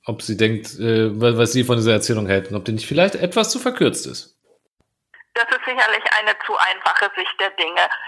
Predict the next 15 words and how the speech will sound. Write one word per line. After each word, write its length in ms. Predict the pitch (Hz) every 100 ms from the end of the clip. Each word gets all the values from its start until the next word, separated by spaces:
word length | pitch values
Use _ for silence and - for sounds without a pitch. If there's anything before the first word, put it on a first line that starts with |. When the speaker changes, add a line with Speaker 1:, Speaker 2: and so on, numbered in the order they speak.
| -
Speaker 2:
Es 120 | -
ist 160 | 233 -
zwar 160 | 202 208
richtig, 380 | - - 208 -
dass 160 | 196 196 - -
Tito 500 | 226 - 202 196 - - - - -
als 180 | - 190 - - - -
Staatsgründer 680 | - 175 220 - 208 196 196 190
dieses 200 | 196 370 359 -
zweiten 480 | 165 175 214 - 202
Jugoslawien 800 | 196 180 - 170 165 202 196 190 -
eine 240 | 185 190 185 - - - -
wichtige 540 | 359 220 - - 403 381
integrative 880 | 370 - - 170 - - 196 185 170 - _ - -
Rolle 260 | 190 208